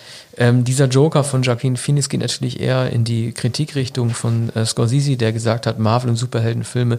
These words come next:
sind was für Freizeitparks, aber nicht fürs Kino.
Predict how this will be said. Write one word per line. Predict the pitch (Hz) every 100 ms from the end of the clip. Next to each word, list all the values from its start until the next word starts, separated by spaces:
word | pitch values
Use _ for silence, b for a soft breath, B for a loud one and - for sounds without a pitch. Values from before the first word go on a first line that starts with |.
| B B B
sind | - 117
was | 117 -
für | 120
Freizeitparks, | - 110 - 135 139 123 135 -
aber | 117
nicht | 113 117 -
fürs | 123 -
Kino. | - 135 139 139